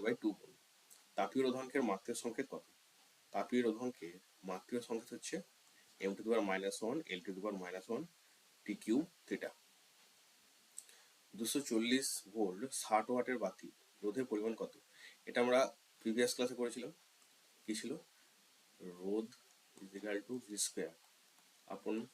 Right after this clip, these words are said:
P। তাহলে ভি স্কয়ার এর মান কত হচ্ছে? ভি কত হচ্ছে? দুশো চল্লিশ into দুশো চল্লিশ divided by ষাট। এটা হচ্ছে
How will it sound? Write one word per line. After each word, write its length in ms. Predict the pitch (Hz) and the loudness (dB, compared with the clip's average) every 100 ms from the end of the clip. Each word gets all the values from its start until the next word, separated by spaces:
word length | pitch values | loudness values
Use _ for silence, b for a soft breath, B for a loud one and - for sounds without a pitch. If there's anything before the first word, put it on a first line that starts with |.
| - _ | -20 _
P। 20 | - 110 - - - - - - | -6 -6 -8 -20 -20 -20 -20 -10
তাহলে 180 | 104 95 | -6 -6
ভি 80 | 95 - | -4 -2
স্কয়ার 180 | 113 110 | 2 2
এর 40 | |
মান 80 | 110 110 | 0 -4
কত 80 | 110 | -6
হচ্ছে? 160 | 107 104 | -6 -6
ভি 80 | 98 98 | -6 -6
কত 100 | 107 107 | -4 -6
হচ্ছে? 200 | - - - - 92 | -8 -14 -16 -18 -12
দুশো 220 | 92 - 101 - | -10 -6 -6 -6
চল্লিশ 460 | 92 92 98 117 127 - - | -10 -8 -6 -6 -6 -14 -10
into 240 | 98 98 104 | -10 -8 -10
দুশো 180 | 101 107 92 | -10 -12 -6
চল্লিশ 340 | 104 107 123 - - B B B B - | -4 -2 -4 -10 -18 B B B B -6
divided 240 | 95 95 101 | 0 0 0
by 100 | 127 - | -4 -6
ষাট। 220 | - 76 - - - _ - - - _ - _ | -8 -8 -10 -20 -20 _ -20 -20 -20 _ -20 _
এটা 120 | 98 101 | -6 -6
হচ্ছে 200 | - | -6